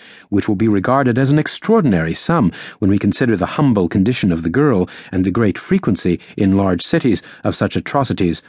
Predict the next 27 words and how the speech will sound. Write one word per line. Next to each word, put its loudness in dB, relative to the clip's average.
as -4
the 0
one 0
described. -4
No 4
one 4
doubted 2
now 2
that -2
the 0
mystery 2
of 0
this 0
murder 2
would 2
be 4
immediately 4
brought 0
to 0
light. 0
But 2
although, 2
in 2
one 4
or 2
two 0
instances, 0